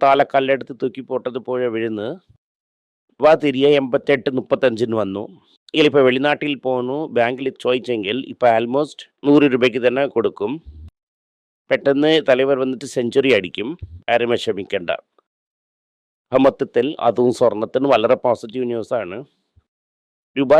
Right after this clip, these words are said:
താഴെ വീഴുന്നെങ്കിൽ സ്വർണത്തിൻ്റെ വില കയറും. ആഹ്, മൊത്തത്തിൽ ഇന്ന് നമ്മൾ ഹാപ്പി ആയിരിക്കേണ്ട ദിവസമാണ്. Toyota, Honda എന്ന് പറഞ്ഞ് എല്ലാം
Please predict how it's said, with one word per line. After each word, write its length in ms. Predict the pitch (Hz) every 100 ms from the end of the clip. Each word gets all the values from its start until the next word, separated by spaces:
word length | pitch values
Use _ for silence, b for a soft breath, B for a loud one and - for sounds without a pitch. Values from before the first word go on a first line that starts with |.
| -
താഴെ 240 | 117 127 135
വീഴുന്നെങ്കിൽ 520 | 117 120 120 113 107 135
സ്വർണത്തിൻ്റെ 480 | 123 110 117 131 123
വില 120 | 120 113
കയറും. 320 | 101 95 95 165 _ _ _ _ _ _ - 120
ആഹ്, 180 | 107 123
മൊത്തത്തിൽ 340 | 113 120 - 120
ഇന്ന് 140 | 127 123
നമ്മൾ 160 | 120 120 110
ഹാപ്പി 260 | 123 - 131
ആയിരിക്കേണ്ട 440 | 120 107 123 117 110
ദിവസമാണ്. 500 | 107 - 120 107 110 117
Toyota, 320 | 120 113 127 113
Honda 300 | 120 117 117 123
എന്ന് 100 | 113
പറഞ്ഞ് 240 | 113 117 120
എല്ലാം 180 | 107 120